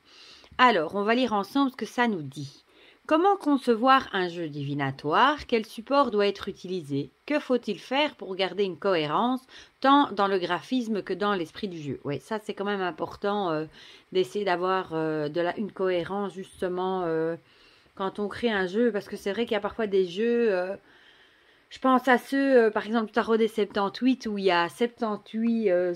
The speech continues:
auteurs différents, avec chacun une patte différente, des dessins, un style différent. Et sou-, il y a pas mal de personnes qui ont du mal à accrocher, justement, euh, quand il y a trop de différences dans les graphismes.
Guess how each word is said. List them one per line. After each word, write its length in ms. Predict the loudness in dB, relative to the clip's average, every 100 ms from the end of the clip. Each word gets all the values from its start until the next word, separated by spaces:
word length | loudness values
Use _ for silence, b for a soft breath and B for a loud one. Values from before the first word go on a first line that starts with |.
| -2
auteurs 440 | -2 0 0 0
différents, 500 | -4 -4 -2 0 0
avec 220 | 0 0
chacun 500 | -2 -4 -2 0 0
une 180 | 0 -2
patte 220 | -2 -4
différente, 480 | -4 -6 -4 -2 -2
des 100 | 0
dessins, 480 | 0 -2 -2 0 0
un 60 | -2
style 340 | -8 -6 -4
différent. 640 | -4 -6 -4 0 0 -2 B B B B 2
Et 320 | 4 4 2
sou-, 360 | -8 -2 -2 0
il 80 | 0
y 80 | 2
a 100 | 2 -2 4
pas 120 | 6
mal 220 | 6 6
de 80 | 4
personnes 460 | 0 -2 -2 0 0
qui 100 | -2
ont 60 |
du 120 | -6
mal 240 | -2 0 2
à 140 | 2
accrocher, 580 | 0 -4 -12 -8 -2 -2
justement, 720 | -4 -12 -8 -6 -4 -4 -2
euh, 220 | 0 0 -2 -8 b b b -20 -20 -20 _ 2
quand 140 | 6
il 80 | 8
y 40 | 8
a 80 |
trop 220 | 4 2 0
de 80 |
différences 460 | 0 -4 -4 -2 -2
dans 100 | 0
les 100 | -2
graphismes. 600 | -4 -8 -12 -20 -18